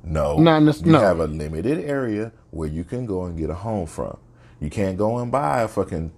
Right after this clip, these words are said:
Speaker 1: two hundred fifty thousand dollar home and you're making eighty thousand dollars a year. You're not supposed to do that. Even though you may want to.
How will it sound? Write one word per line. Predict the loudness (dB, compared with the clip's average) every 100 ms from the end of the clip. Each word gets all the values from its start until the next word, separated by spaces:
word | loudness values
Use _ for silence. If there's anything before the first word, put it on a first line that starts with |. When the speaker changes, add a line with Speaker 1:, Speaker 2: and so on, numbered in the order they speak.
| -16
Speaker 1:
two | -8 -6
hundred | -4 -6
fifty | -6 -6
thousand | -4 -2 -2 -4
dollar | -4 -4
home | -4 -4 -6 -10 -20 -20 -6
and | -2
you're |
making | 0 0
eighty | -2 -2
thousand | 0 -2 -2
dollars | -4 -6 -6
a |
year. | -6 -6 -8 -16 -20 -20 -12
You're | -4
not | -2
supposed | -2 -4
to | -2
do | -2
that. | -4 -8 -20 -20 -20 -20 -20 -20 -10
Even | 0 2
though | 2
you | 2 0
may | 0
want | -2 -6
to. | -8 -8